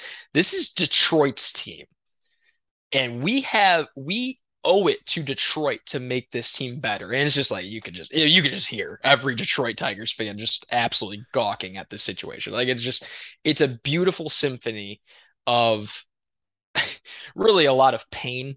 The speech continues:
that has come before, right? 'Cause we, we love our Tigers. We want our Tigers to do better. We, we really wish this season had been gone differently.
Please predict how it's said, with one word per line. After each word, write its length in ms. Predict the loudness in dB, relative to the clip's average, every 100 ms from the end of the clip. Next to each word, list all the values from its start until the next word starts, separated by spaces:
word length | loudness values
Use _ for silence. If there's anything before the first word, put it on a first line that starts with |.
| _
that 160 | 2 4
has 160 | 2
come 220 | 0 -2 0
before, 420 | -2 -2 -4 0
right? 220 | 0 0
'Cause 160 | -2 -4
we, 200 | -8 -10 _
we 220 | -4 0
love 180 | 2 2
our 80 | 0
Tigers. 400 | 0 -2 -2 -8
We 120 | -6
want 180 | -4 -4
our 40 |
Tigers 380 | -2 -2 -2 -6
to 60 | -8
do 100 | -6
better. 380 | -4 -4 -4
We, 180 | -6 -8 -10
we 140 | -10
really 340 | -8 -2 -2 0
wish 380 | 0 0 -2 -2
this 140 | -4
season 360 | -2 -2 -6 -8
had 180 | -10
been 140 | -10 -10
gone 320 | -6 -4 -4
differently. 500 | -6 -8 -12 -14 -14